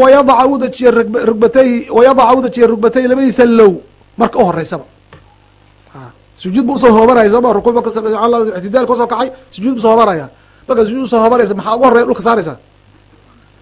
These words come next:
Wuxuu leeyahay rukbatayhi. Yadacu rukbatayhi, labada low buu dejin.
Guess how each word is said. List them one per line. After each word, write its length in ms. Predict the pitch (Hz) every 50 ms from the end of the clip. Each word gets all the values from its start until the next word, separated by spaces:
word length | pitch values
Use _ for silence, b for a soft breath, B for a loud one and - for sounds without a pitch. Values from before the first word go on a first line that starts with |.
| _ _ -
Wuxuu 180 | 131 160 196 220
leeyahay 400 | 247 240 220 226 247 269 269 - - - _ _ _ _ _ _ _ _ _ _ _ _ _ -
rukbatayhi. 540 | - 175 139 143 147 139 - 139 123 113 - _ _ _ _ _ _ _ _ _ _
Yadacu 380 | 180 196 208 208 202 175 185 185
rukbatayhi, 420 | 185 175 160 170 175 - 208 208
labada 220 | 190 196 208 196 196
low 140 | 196 196 202
buu 100 | 180 175
dejin. 320 | 170 170 - 262 269 269